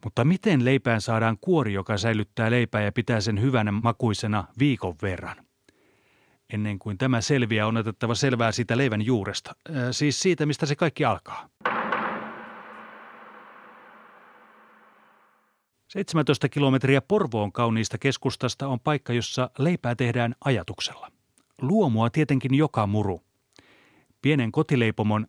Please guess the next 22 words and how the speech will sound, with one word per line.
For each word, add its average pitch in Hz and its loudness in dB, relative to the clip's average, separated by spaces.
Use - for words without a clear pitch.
Leipäet 113 -2
poika 147 0
tuotannosta 104 -2
vastaa 104 0
pariskunta 117 0
Johanna 107 0
Hasu 123 -2
ja 104 -2
Julle 113 0
Salminen. 95 -2
Niin, 110 4
eikä 113 0
pelkästään 113 0
tuotannosta, 113 -2
vaan 110 -4
kaikesta 120 0
muustakin. 117 0
Mutta 113 -2
nyt 139 2
tervetuloa 117 0
aluksi 117 -2
kuuntelemaan 107 0